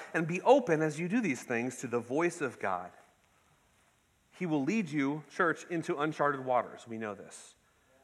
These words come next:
But our Savior can calm the waves. We are in good hands. Let's tie it all back to Jesus calling fishermen. Despite all those terrible things I said earlier about fishermen,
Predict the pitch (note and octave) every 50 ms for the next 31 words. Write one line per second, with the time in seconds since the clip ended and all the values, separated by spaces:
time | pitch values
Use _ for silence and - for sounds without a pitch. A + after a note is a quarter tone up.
0 | _ _ _ _ _ - B2+ A#2 A#2+ A#2 - - C#3 C3+ C3+ C3 C3+ C3+ - G#2+
1 | F#2 - - A2+ G#2+ G#2+ G#2+ G2+ F#2+ F#2+ G2+ F#2+ F#2 E2+ C2 - - - - -
2 | - _ _ _ _ _ _ _ _ _ _ _ - A#2+ A2+ G2 F#2+ G2 - B2+
3 | B2 A#2 A2 G2+ G2+ F#2+ - - G#2+ G2+ F#2+ F2 F2 - - - - - _ _
4 | _ _ _ _ _ _ _ _ _ _ _ _ _ _ _ _ _ _ _ _
5 | _ _ _ _ _ _ _ _ _ _ _ _ _ _ _ _ _ _ _ _
6 | _ _ _ _ _ _ _ _ _ _ _ - D#3 D#3 - - F3 E3+ D#3+ D#3
7 | D3 C#3+ C3 B2+ A#2+ A#2 - - C3 A2+ A#2 B2+ A#2+ A2 A2+ G#2+ - - B2+ A2+
8 | G#2+ G#2+ G2+ - - G2 F2+ - - F2+ F2 F2+ E2+ E2 - _ _ _ _ _
9 | _ _ _ _ - - _ - - C3 - - - C#3+ C3 B2+ B2 C3+ C#3 C3+
10 | B2 - - - - C#3 C#3+ D3 D3+ D3 D3+ C3 C3 D#3+ D#3 C#3+ C#3 B2+ B2 A#2+
11 | - C3 B2 B2+ B2+ C3 B2 A#2 A2+ A2+ A2 G#2+ A#2 A#2 A2+ - - C3 - -
12 | A2+ G#2+ G#2+ G#2